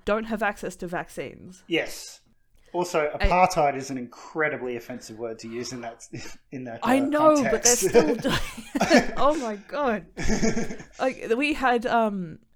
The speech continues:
Speaker 1: so this is nineteenth of September when we're recording this, and yesterday we had the anti-lockdown protests in Sydney and Melbourne, and Brisbane, I think, as well. And, like, I can understand having problems with the way that lockdown has been implemented here because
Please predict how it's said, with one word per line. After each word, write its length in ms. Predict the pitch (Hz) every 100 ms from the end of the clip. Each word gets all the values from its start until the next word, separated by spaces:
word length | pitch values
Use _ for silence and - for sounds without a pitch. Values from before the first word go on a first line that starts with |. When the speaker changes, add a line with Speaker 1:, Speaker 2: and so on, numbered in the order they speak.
| _ - -
Speaker 1:
so 180 | 240
this 180 | 220 226
is 400 | 233 190 180 - - -
nineteenth 640 | 196 185 190 185 180 170
of 100 | 156
September 440 | - 147 175 170
when 160 | 165 151
we're 80 | 147
recording 480 | 147 - 156 160 156
this, 200 | - -
and 160 | 185
yesterday 520 | 185 220 226 220 190
we 140 | 175 175
had 200 | 170 165 -
the 180 | 202
anti-lockdown 680 | 175 180 180 165 165 180 170
protests 500 | 170 175 180 175 180
in 80 | 170
Sydney 300 | 170 170 165
and 100 | 156
Melbourne, 440 | 147 165 190 226 220 _ _ _ - _ _
and 140 | - 214
Brisbane, 400 | 233 226 139 147
I 80 | 165
think, 260 | 165 -
as 120 | 160 170
well. 320 | 151 123 180 - -
And, 300 | 226 208 -
like, 360 | 202 190 - - - -
I 140 | 208 220
can 160 | 254
understand 760 | 247 254 262 - 180 185 202 202 -
having 360 | - 185 185 190
problems 440 | - 175 175 180
with 140 | 180 -
the 80 | 165
way 200 | 160 160
that 180 | 170
lockdown 460 | - 156 165 143 160
has 200 | 165 156
been 160 | 165 160
implemented 560 | 247 269 220 190 175
here 240 | - 160 160
because 520 | 170 - 170 160